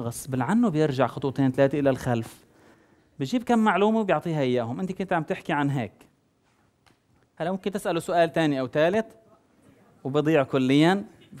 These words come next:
تكتشف إنه ما إنه عارف. لكن اضطر الدماغ يرجع. شايفين هيدا الخطوتين إلى الخلف؟ الدماغ قادر يعملهم على طول أثناء، أثناء القراءة، بس بيريح حاله.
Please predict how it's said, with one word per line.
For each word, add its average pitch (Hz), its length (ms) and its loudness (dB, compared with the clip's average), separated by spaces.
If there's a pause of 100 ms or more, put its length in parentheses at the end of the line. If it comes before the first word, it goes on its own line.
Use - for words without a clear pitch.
(360)
تكتشف 147 420 -8
إنه 127 180 -2
ما 139 120 0
إنه 139 120 0
عارف. 135 400 2 (720)
لكن 240 580 4 (240)
اضطر 240 340 6
الدماغ 196 440 2
يرجع. 175 440 4
شايفين 190 360 -2
هيدا 202 220 0
الخطوتين 175 540 -4
إلى 147 100 0
الخلف؟ 185 340 0 (500)
الدماغ 185 320 0
قادر 190 200 0
يعملهم 175 340 -2
على 147 160 2
طول 180 240 -2
أثناء، 143 380 -2
أثناء 147 220 0
القراءة، 135 520 0 (360)
بس 143 140 -12
بيريح 233 380 0
حاله. 202 420 0